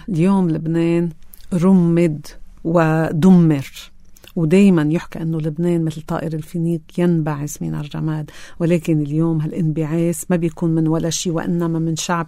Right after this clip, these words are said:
حي مقاوم كان هو دايمًا حامل شعلة لبنان. اليوم هالشعب تعب من تراكم الأزمات. هل الحاجة لتوعية ووعي لحجم المخاطر اللي عم بتهدد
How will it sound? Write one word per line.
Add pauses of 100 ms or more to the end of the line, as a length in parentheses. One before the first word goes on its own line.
حي (640)
مقاوم
كان
هو
دايمًا
حامل
شعلة (120)
لبنان. (680)
اليوم
هالشعب (460)
تعب (500)
من
تراكم
الأزمات. (480)
هل
الحاجة
لتوعية
ووعي
لحجم
المخاطر
اللي
عم
بتهدد